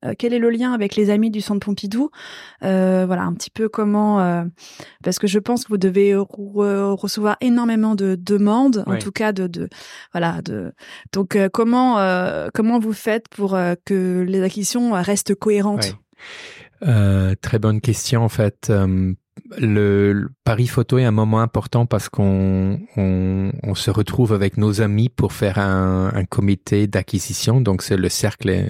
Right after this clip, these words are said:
Speaker 2: d'amis, le gap, le groupe des amis pour la photo. Euh, et on a quelques coups de cœur, hein, en traversant, en fait, Paris Photo. Euh, mais la majorité, euh, juste, euh,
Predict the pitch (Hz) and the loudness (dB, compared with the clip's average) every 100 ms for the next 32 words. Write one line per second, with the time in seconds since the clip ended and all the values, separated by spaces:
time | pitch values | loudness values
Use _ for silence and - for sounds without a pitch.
0 | - 95 92 98 110 127 - - - - | -2 0 0 2 0 -2 -6 -14 -14 -16
1 | - 85 92 95 107 - - 170 165 95 | -4 0 2 2 0 -2 -4 0 2 2
2 | - 110 - 98 98 101 - 101 92 - | 0 -4 -2 0 0 0 0 0 0 0
3 | 101 - 110 - - - - - 139 98 | -2 2 0 0 -8 -14 -16 -4 0 2
4 | 95 95 98 - - 110 104 98 98 101 | 2 2 2 -2 0 2 2 2 2 2
5 | 98 101 - 113 107 - - 131 - - | 2 -2 0 -2 0 -4 -2 -2 -2 -2
6 | 104 120 131 95 95 90 101 98 - 98 | 2 2 2 0 0 0 -2 -2 -2 -2
7 | 92 - 107 98 92 - - 101 - 95 | -2 -2 -2 0 -2 -2 -2 -2 0 -2
8 | - 104 135 151 113 98 95 98 98 - | 2 2 2 2 0 0 0 0 -2 -8
9 | - - - 107 104 104 107 123 135 120 | -18 -18 -2 0 2 0 0 0 0 0
10 | 120 - 117 127 139 120 107 101 117 - | 0 2 2 4 2 2 2 2 0 -2
11 | - 107 98 | 0 2 4